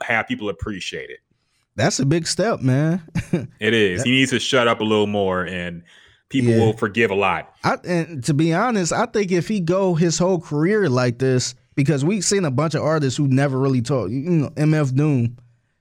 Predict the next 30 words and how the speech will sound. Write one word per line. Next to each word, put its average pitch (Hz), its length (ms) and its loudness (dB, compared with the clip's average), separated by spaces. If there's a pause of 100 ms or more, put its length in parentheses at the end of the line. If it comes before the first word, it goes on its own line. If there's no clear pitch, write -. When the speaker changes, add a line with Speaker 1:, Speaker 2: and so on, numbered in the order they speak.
Speaker 2:
You, 110 140 -10 (140)
sometimes 160 520 0
he 170 60 2
don't 160 140 2
even 131 180 2
be 139 140 4
at 135 120 0
the 123 80 -2
damn 139 360 2
show, 156 440 0 (140)
<laughs> 165 140 -2
and 147 220 -2
somebody 160 320 2
Speaker 1:
Yep. 139 100 2
Speaker 2:
be 147 120 2
performing 131 420 0
this 123 120 0
Speaker 1:
Yep. 85 240 -2 (140)
Speaker 2:
shit. 123 380 -2
But, 120 260 0
uh, 120 380 2
rest 131 220 2
in 123 60 0
peace 135 180 2
to 98 140 -2
M 127 120 2
F 127 180 0
Doom. 127 340 0 (380)
But, 131 320 0
um, 123 480 0